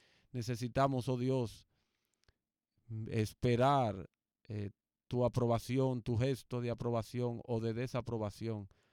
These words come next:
antes de dar cualquier paso. Ayúdanos, oh Dios, a orar más a ti, a buscar más tu rostro. Ten compasión, Señor, de nosotros y perdónanos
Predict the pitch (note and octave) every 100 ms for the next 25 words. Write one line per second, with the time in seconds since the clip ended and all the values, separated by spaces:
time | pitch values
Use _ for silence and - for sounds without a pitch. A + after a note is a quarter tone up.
0 | _ - A#2+ B2 A#2 A2 - A2 G#2+ A2
1 | A2 G2+ - _ - A#2+ G#2+ A#2 A2+ G2+
2 | F#2+ F#2+ - G#2+ _ _ _ _ A2 A2
3 | C#3 B2+ A#2 A2 A#2 A2+ A#2 A2 - G#2+
4 | G2+ C3+ _ _ A#2 A#2 A#2 A2 G#2+ G#2+
5 | A2 G2+ F#2+ G2 - _ _ _ - A#2
6 | A#2 - B2 A#2+ A#2 A2+ - G#2+ A2+ G#2+
7 | _ - _ _ _ _ _ _ _ _
8 | _ _ _ - B2+ C3 A#2+ _ B2+ B2
9 | A#2+ G#2+ B2 A#2+ A2+ A2+ A2+ A2 A2 G#2+
10 | - A#2+ A#2 G#2+ A2 A2+ G#2+ A#2 B2+ A2+
11 | A2 G#2